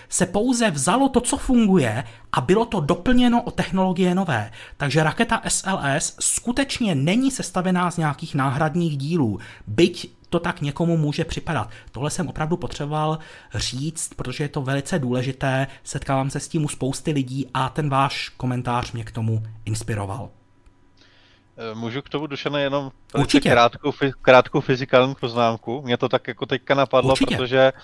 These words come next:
Speaker 2: protože vlastně čtvrtého července, eh, pokud to někdo neví, tak si připomeneme deset let od, eh, objevu Higgsova bozonu.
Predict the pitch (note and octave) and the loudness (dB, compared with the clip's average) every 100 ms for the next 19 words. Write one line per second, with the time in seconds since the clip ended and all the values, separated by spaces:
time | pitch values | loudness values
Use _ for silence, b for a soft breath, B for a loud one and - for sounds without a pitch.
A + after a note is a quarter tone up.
0 | B B B B B - A#2 - B2 C3 | B B B B B -4 -4 -2 -2 2
1 | C3 C3+ C3+ C3 b b b A#2 A#2 D3+ | 6 6 6 4 b b b -8 -4 -2
2 | - - C3+ C#3 D3+ E3 D3 B2+ A#2+ C3+ | -4 -2 -2 -2 -2 0 2 2 2 0
3 | - D#3+ D#3+ E3+ - _ _ _ _ C3 | 0 2 2 0 -6 _ _ _ _ -4
4 | A#2+ C#3+ D#3 D#3 D3 C3+ D3+ C#3+ C#3 C#3+ | -2 -4 -6 -6 -6 -4 -2 0 -2 -4
5 | - E3+ - - - D3 - A#2+ C3+ C#3 | 0 0 -2 -12 -6 -6 -6 -6 -2 0
6 | C#3 C#3+ C#3 - A#2+ B2 - - B2 B2+ | 0 2 0 0 -2 -2 0 -4 2 2
7 | - C#3+ B2 B2+ - - C3 C3 A#2+ A2+ | 2 -6 -2 -2 -4 -6 -4 -2 -4 -2
8 | B2 C3+ A#2+ A2 - C3 A#2+ G#2+ G#2+ G#2+ | -2 0 -2 -6 -4 -2 -2 -4 -6 -8